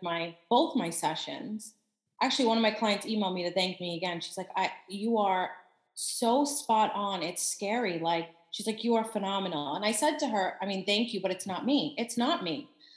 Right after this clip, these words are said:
Like, I, I would never know any of this information. You know, like, if I was just sitting having coffee with her, all right, and we weren't in a session,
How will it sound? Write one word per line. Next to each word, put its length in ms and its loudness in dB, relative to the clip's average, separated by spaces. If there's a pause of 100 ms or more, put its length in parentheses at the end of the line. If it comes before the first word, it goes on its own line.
(100)
Like, 240 2
I, 580 2 (340)
I 280 0
would 160 2
never 260 -2
know 440 -4 (480)
any 260 6
of 120 0
this 160 -8
information. 800 -6
You 100 2
know, 120 6
like, 140 6
if 60 -8 (240)
I 100 8
was 160 2
just 240 -2
sitting 420 4
having 300 2
coffee 440 0
with 180 -2
her, 280 -2 (720)
all 80 4
right, 200 8
and 80 0
we 100 6
weren't 300 4
in 100 -2
a 40 -2
session, 680 0